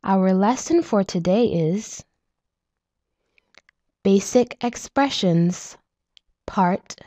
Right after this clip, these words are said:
Three. Basic Expressions, Part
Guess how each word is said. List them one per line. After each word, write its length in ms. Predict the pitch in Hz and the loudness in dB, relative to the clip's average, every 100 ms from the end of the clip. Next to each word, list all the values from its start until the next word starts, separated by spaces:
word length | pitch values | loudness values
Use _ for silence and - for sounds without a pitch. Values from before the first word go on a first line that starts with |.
| _ _ | _ _
Three. 280 | 180 165 170 - _ _ _ _ _ _ _ _ _ _ _ _ _ - | -8 -8 -10 -18 _ _ _ _ _ _ _ _ _ _ _ _ _ 0
Basic 480 | 202 202 - 254 - | 2 2 2 0 -2
Expressions, 1040 | 254 - - 269 - 196 175 180 - - _ _ _ _ _ _ - | -8 -4 0 0 0 0 2 0 -4 -18 _ _ _ _ _ _ -10
Part 460 | - 175 190 - | -4 -4 -4 -10